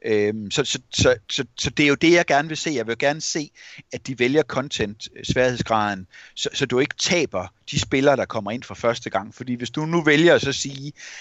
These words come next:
"Jamen, nu hopper jeg sgu på, øh, D to. Jeg synes, det ser spændende ud." Øhm, så vil det være synd, hvis man, øh, hvis man skal spille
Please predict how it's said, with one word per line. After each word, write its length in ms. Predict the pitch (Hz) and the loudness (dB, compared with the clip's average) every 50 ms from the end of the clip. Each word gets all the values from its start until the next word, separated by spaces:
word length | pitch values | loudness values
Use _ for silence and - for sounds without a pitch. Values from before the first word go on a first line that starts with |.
| - - _ _ - | -20 -20 _ _ 0
"Jamen, 240 | 135 127 123 127 131 | 2 2 2 2 0
nu 100 | 139 156 | -2 0
hopper 260 | 151 165 143 131 127 | 4 4 4 6 6
jeg 160 | 104 101 95 | 2 2 0
sgu 200 | - - - 110 | -4 -8 -8 -10
på, 360 | - - - 104 98 95 92 87 87 98 | -10 -8 -8 -8 -6 -6 -6 -6 -8 -8
øh, 60 | 95 | -8
D 40 | - | -4
to. 280 | - 175 220 247 - - | -4 -4 -4 -4 -8 -12
Jeg 80 | - - | -12 -10
synes, 140 | 151 147 | -10 -10
det 120 | - - 107 | -8 -8 -4
ser 120 | - 110 | -2 -2
spændende 440 | 101 - - 135 147 160 165 165 135 | -2 2 2 2 2 2 2 4 4
ud." 240 | 143 165 196 208 185 - _ - - - - - - _ _ - 143 | 6 6 4 2 -2 -6 _ -20 -18 -18 -18 -20 -20 _ _ 2 4
Øhm, 840 | 131 127 120 120 117 117 113 113 113 110 107 107 104 101 101 107 107 - _ - - | 6 6 8 8 8 6 6 6 4 2 0 -2 -4 -6 -8 -10 -14 -18 _ -12 -8
så 180 | - - 151 156 | 0 2 4 6
vil 100 | 185 175 | 6 4
det 80 | 147 | 4
være 120 | 117 98 90 | 4 2 2
synd, 260 | - - 175 185 - _ - - _ - | 2 2 2 2 0 _ -14 -20 _ -6
hvis 200 | 107 98 - - | -4 -4 -2 0
man, 300 | 113 107 107 104 104 110 | 0 0 0 2 2 4
øh, 300 | 107 104 104 104 101 101 | 4 4 4 4 2 2
hvis 180 | 113 - - | 0 -4 -4
man 100 | 120 110 | -4 -6
skal 140 | - - 95 | 2 4 4
spille 220 | 90 - 131 131 | 4 6 4 2